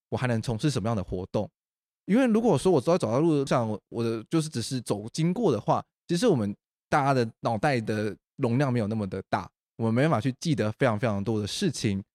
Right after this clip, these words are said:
所以我们对于这条路就不会有任何的印象。它就是对于来，就是可能如果大家有看那个脑筋急转弯的话，他们就是那个球球就会掉到那个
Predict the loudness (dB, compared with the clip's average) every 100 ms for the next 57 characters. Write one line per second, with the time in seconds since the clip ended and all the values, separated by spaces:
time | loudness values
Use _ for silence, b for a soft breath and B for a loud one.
0 | _ _ 2 2 2 4 4 4 4 4
1 | 2 0 2 2 2 0 -2 -4 -6 -4
2 | -6 -6 -8 -4 -2 -2 2 4 4 2
3 | -4 -4 -2 0 0 -2 -6 _ _ _
4 | 2 4 4 2 0 -2 0 0 0 0
5 | -2 -2 -2 -2 0 0 0 0 0 0
6 | -2 -2 -2 0 0 -2 -4 -4 -2 0
7 | 0 2 2 0 0 2 2 0